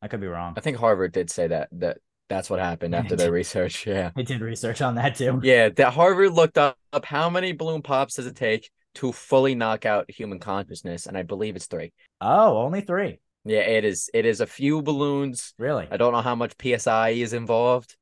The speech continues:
Speaker 1: I think it's, like, nine.
Speaker 2: But shout out to Harvard scholars. Uh, at least, yeah, definitely at least nine. Hope you guys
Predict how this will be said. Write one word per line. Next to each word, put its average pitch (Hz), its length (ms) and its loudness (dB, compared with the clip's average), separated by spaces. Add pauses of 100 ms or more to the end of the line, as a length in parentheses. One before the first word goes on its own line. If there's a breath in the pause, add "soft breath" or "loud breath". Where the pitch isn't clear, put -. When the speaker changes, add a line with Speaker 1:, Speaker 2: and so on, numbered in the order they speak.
Speaker 1:
I 120 80 -12
think 139 160 -4
it's, 131 140 -6
like, 113 160 -8
nine. 95 460 -4
Speaker 2:
But 101 300 -4
shout 131 200 2
out 151 140 0
to 117 100 2
Harvard 107 300 0
scholars. 90 580 -4 (320)
Uh, 90 40 -6
at 98 240 -2
least, 104 400 -10
yeah, 98 160 -4
definitely 92 340 -6
at 80 100 -10
least 85 320 -12
nine. 82 260 -12 (600)
Hope 135 220 2
you 151 80 2
guys 143 500 6